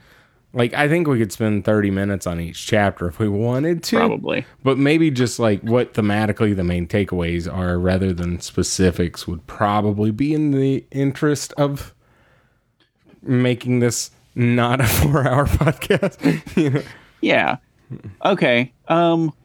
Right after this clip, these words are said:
Speaker 2: well, I think, I, I think with, you know, then if you wanna talk about, like, I think we've hit on the main parts then of chapter six.
Speaker 1: Yeah.
Speaker 2: Because it's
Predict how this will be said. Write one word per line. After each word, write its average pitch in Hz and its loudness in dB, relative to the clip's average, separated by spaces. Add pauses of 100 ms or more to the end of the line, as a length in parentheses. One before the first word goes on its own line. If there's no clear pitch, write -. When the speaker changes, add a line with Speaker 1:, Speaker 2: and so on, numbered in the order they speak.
(280)
Speaker 2:
well, 226 2
I 208 2
think, 220 -4
I, 147 -2
I 160 0
think 156 -4
with, 135 -2 (420)
you 131 2
know, 113 2
then 110 0 (180)
if - -6
you 131 2
wanna 127 2
talk 120 2
about, 113 0
like, - -4 (1080)
I 147 2
think 143 2
we've 139 2 (200)
hit 147 2
on 135 4
the 110 2
main 117 2
parts - 0
then 104 0
of 98 -4
chapter - -2
six. 107 0 (720)
Speaker 1:
Yeah. 160 2
Speaker 2:
Because 120 0
it's 120 -2